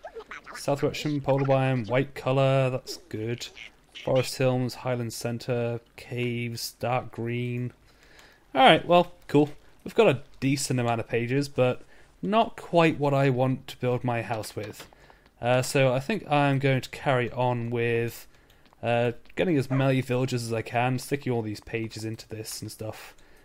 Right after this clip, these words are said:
It should be fun. So these you can pretty much just put it in and pull out, uh, as you want with the notebooks.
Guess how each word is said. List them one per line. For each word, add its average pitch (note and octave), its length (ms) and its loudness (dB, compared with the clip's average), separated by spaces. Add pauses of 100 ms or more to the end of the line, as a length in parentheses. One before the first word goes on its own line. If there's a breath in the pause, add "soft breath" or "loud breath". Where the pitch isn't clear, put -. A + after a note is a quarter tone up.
(180 soft breath)
It D#3+ 220 0
should - 320 -4
be G2+ 80 -8
fun. G2+ 340 -10 (100)
So - 120 -20
these A#2 180 -4
you A2 60 -8
can G#2 80 -8
pretty A2 160 -4
much G#2 120 -8
just - 180 -14 (400 soft breath)
put A#2+ 180 0
it A2+ 160 -2
in A2 280 -6
and G#2 180 -10
pull A2+ 160 -2
out, G#2+ 420 -4 (200)
uh, G#2+ 200 -2
as G#2+ 160 -4
you A2 80 -4
want B2 240 -2 (460 soft breath)
with A#2+ 160 -4
the A2+ 80 -4
notebooks. - 680 -2